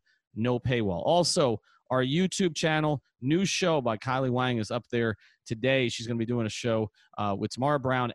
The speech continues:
every Monday, Wednesday, and Friday on our YouTube channel. Ten minutes, catch you up on everything that happened in South Florida sports with a little bit of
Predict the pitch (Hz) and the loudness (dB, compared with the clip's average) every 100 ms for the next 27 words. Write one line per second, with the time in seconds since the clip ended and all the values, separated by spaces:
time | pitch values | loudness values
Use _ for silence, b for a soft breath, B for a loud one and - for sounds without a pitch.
0 | - 147 170 185 170 147 156 165 151 127 | -2 -2 0 0 2 2 0 2 0 0
1 | 139 151 135 131 107 - 127 135 131 117 | 0 0 0 -2 -4 -4 -2 0 0 0
2 | 113 117 120 117 - 120 113 107 - 160 | 0 -2 -2 -6 -4 -4 -2 -4 -4 -2
3 | 175 156 143 - - 143 151 - 127 127 | 0 0 -2 -4 -4 -2 -2 -2 -2 -2
4 | 120 113 131 139 139 120 117 117 - 104 | -2 -2 -2 -2 -2 -4 -2 -4 -6 -10
5 | - b b b - 117 - 123 117 123 | -12 b b b -8 -6 -2 -2 -2 -2
6 | 113 107 - 117 113 113 104 117 113 107 | -2 -4 -4 -4 -4 -6 -6 -6 -4 -4